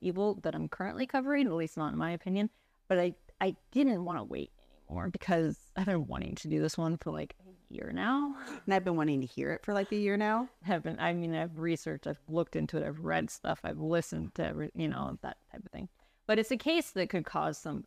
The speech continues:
Speaker 1: controversy amongst some listeners, maybe, and that's totally fine. That's completely fine. Um, everyone has a right to their own opinion. But just ask, I'm just asking, like,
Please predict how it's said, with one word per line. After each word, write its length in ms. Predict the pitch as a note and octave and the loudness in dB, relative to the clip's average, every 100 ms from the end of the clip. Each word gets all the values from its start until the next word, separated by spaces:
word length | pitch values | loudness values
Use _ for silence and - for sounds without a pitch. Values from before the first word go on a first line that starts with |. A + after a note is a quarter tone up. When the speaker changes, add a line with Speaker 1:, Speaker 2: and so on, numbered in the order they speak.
| _ | _
Speaker 1:
controversy 1120 | - D#3+ D#3 - - E3 F3 F3+ F#3+ - G#3+ | -8 -6 -6 -6 -6 -4 0 0 0 -2 2
amongst 500 | G#3+ G3+ G3+ G3+ - _ - | 4 4 2 -2 -8 _ -20
some 460 | - G#3 G3 G3 | -2 2 2 2
listeners, 480 | F#3+ G3 G#3+ A3+ A#3 | 0 0 0 2 2
maybe, 340 | F3 E3 F#3+ | 0 -2 0
and 120 | B3 F3 | 2 2
that's 140 | - | -2
totally 360 | - G#3+ D#4 F4+ | -2 0 2 0
fine. 280 | - D#3 | -2 -4
That's 180 | F3+ F3+ | -4 -4
completely 400 | - G3 D#3 F3+ | -2 -4 -2 -4
fine. 320 | - D3+ E3+ - | -4 -4 -4 -4
Um, 260 | C#3 C3 - | -8 -8 -6
everyone 340 | E3 D#3 D#3+ | -4 -2 -2
has 160 | D#3+ D3+ | -4 -4
a 40 | |
right 160 | D#3 - | -4 -4
to 60 | D#3+ | -4
their 140 | D#3 | -2
own 120 | E3+ | -2
opinion. 400 | F#3+ F3 E3 F#3+ - _ _ _ | -2 -2 0 -2 -4 _ _ _
But 500 | F3+ F#3 F#3 F3 E3+ - - - | 2 6 8 6 2 -6 -20 0
just 260 | A#3+ A#3 - _ - | 2 2 -6 _ 0
ask, 400 | F3 F3 - - | 4 2 0 -6
I'm 220 | - A#3+ G#3+ | 0 4 4
just 160 | G3+ | 2
asking, 600 | - D#3+ - E3+ D#3+ D#3+ | 0 -2 -2 -2 -2 -2
like, 220 | D3+ C3+ | -4 -6